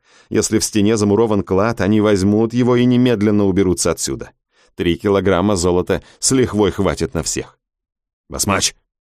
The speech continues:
рявкнул Юркан. «Работаем!» Вдвоём они принялись поддевать ломами каменные плиты. Хана отступила в сторону, металлоискатель в её руках зазвенел вновь. «Здесь и ещё лёжка, парни»,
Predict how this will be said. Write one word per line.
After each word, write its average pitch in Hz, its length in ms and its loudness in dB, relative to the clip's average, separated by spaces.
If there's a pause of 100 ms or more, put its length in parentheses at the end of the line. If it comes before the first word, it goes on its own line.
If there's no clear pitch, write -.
(160)
рявкнул 82 440 0
Юркан. 76 400 -2 (440)
«Работаем!» 98 540 0 (760)
Вдвоём 95 520 0
они 135 160 2
принялись 120 500 0
поддевать 101 540 0
ломами 107 380 2
каменные 92 580 0
плиты. 71 440 -10 (360)
Хана 95 320 0
отступила - 560 -2
в 101 60 -2
сторону, 139 480 0 (160)
металлоискатель 135 840 0
в 120 40 -2
её 120 260 2
руках 110 420 -2
зазвенел 92 600 0
вновь. 71 360 -8 (1200)
«Здесь - 400 -6
и 123 60 2
ещё 127 460 0
лёжка, 107 340 -8
парни», 95 380 -6